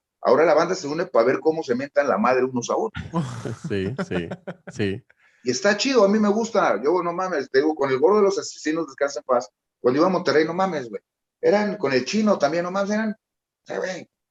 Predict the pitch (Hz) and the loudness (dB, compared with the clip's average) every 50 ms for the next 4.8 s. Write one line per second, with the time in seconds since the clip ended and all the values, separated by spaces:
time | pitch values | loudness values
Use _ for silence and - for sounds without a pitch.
0 | _ _ - - 208 226 202 - 190 147 131 110 92 98 - 135 127 127 123 - | _ _ -4 -2 -2 -2 0 0 2 2 4 2 2 2 2 2 4 4 4 4
1 | - - _ _ - - 151 156 - 208 208 208 208 - 202 202 196 190 175 165 | 0 -4 _ _ -10 -8 -4 0 0 2 2 0 0 2 2 2 4 4 2 2
2 | 156 160 151 147 139 139 131 - 123 127 - 170 165 180 196 208 208 - _ _ | 2 0 0 0 -2 -2 -4 -4 -6 -2 0 2 2 2 0 -4 -8 -14 _ _
3 | _ _ _ _ _ _ - 120 131 147 151 151 151 - 170 156 135 123 110 117 | _ _ _ _ _ _ -6 -4 -2 0 -2 -2 -2 0 2 4 4 4 2 2
4 | 147 151 151 151 160 156 160 156 - 170 151 143 131 113 - - | 0 -2 -2 0 0 -2 0 0 0 0 2 4 2 2 2 -2